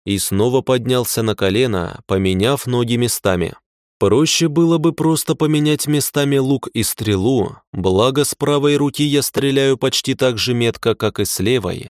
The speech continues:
но на моём луке полка была только с одной стороны, и это портило всю затею. Я растянулся и нацелился в колесо грузовика, ожидая подходящего момента.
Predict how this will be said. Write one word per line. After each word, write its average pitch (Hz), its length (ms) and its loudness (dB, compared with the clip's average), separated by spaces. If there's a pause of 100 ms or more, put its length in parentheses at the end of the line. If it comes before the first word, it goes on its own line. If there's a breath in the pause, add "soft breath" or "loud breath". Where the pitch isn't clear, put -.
(200)
но 98 280 2
на 98 120 2
моём 98 480 2
луке 131 400 -2
полка 104 680 -2
была 98 380 2
только 160 360 0
с - 120 -4
одной 147 320 0
стороны, 135 680 -2
и 98 180 0
это 92 220 2
портило 143 560 0
всю - 280 -4
затею. 90 640 -4 (680)
Я 95 280 2
растянулся 110 720 0
и 127 100 2
нацелился 127 680 0
в - 80 -8
колесо 127 400 0
грузовика, 104 800 -2
ожидая 98 640 0
подходящего 101 760 0
момента. 92 680 -4